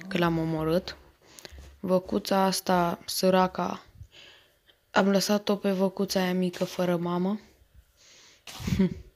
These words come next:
Săraca. Aici mai luam niște din acestea,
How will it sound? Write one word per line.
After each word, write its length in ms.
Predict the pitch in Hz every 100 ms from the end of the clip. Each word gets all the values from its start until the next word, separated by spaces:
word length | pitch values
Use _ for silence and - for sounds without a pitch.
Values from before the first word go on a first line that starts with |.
| _
Săraca. 600 | - 190 175 170 - 214 _ _ _ - - - - - - - -
Aici 180 | 214 208
mai 200 | 214 208
luam 200 | 208 214
niște 760 | 214 - - 190 185 175 175 175 - - 196
din 200 | 180 175
acestea, 560 | 175 185 175 170 170